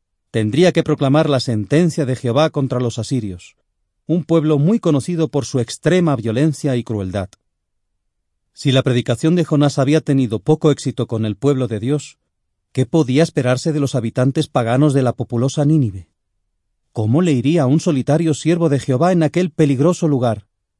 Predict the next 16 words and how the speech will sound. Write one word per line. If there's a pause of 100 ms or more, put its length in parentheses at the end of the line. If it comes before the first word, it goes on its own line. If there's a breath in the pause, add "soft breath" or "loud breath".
(120)
al
que
posteriormente
se
llamó (160)
la
ciudad
de
derramamiento
de
sangre? (840)
Nahum (320)
tres, (240)
uno
y
siete.